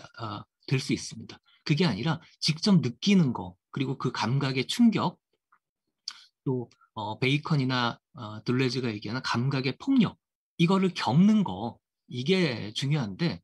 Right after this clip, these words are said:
어떻게 보면 그게 안 되기 때문에 현대 예술이 어렵고 뭔가 느낌이 안 온다. 이런, 어, 뭐랄까, 감상자들의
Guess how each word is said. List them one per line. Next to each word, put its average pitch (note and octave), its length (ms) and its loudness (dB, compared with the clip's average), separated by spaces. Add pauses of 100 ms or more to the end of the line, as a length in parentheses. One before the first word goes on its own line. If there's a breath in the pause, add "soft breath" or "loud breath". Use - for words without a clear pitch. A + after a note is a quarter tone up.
(1040 loud breath)
어떻게 F3 300 2
보면 C3 380 0 (240 soft breath)
그게 D#3+ 220 -2
안 A2 260 -4
되기 E3+ 320 0
때문에 A#2 500 -6
현대 G#3 360 0
예술이 F#3+ 420 -4 (380)
어렵고 F#3+ 800 0 (280)
뭔가 E3+ 280 2
느낌이 D#3+ 460 2
안 A2 140 -4
온다. A#2+ 340 -8 (140)
이런, C#3+ 340 0 (340 soft breath)
어, A#2 460 -6 (120)
뭐랄까, A#2 360 -8 (160)
감상자들의 D3 720 2